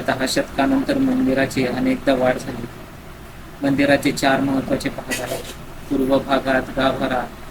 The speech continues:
व रंगमंडप हा सर्वात पुरातन भाग आहे. देवीचा गाभारा येथेच आहे. उत्तरेकडे महाकालीचा गाभारा तर दक्षिणेकडे महासरस्वतीचा गाभारा असून या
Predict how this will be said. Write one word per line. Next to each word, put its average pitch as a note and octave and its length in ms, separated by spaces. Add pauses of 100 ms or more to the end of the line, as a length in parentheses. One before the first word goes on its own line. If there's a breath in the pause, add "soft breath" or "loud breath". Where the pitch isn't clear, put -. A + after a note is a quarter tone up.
(220)
व D3 160 (180)
रंगमंडप C3+ 840
हा C#3+ 100 (340)
सर्वात C3+ 460
पुरातन C#3 380 (120)
भाग B2+ 160
आहे. A#2+ 260 (960)
देवीचा C3+ 400
गाभारा C3 480 (120)
येथेच D#3+ 380
आहे. B2 260 (840)
उत्तरेकडे C#3 760 (460)
महाकालीचा C3+ 680
गाभारा C3 460 (100)
तर C#3 180
दक्षिणेकडे C3+ 800
महासरस्वतीचा C3+ 1040
गाभारा C3+ 320
असून C3+ 360 (440)
या D3 120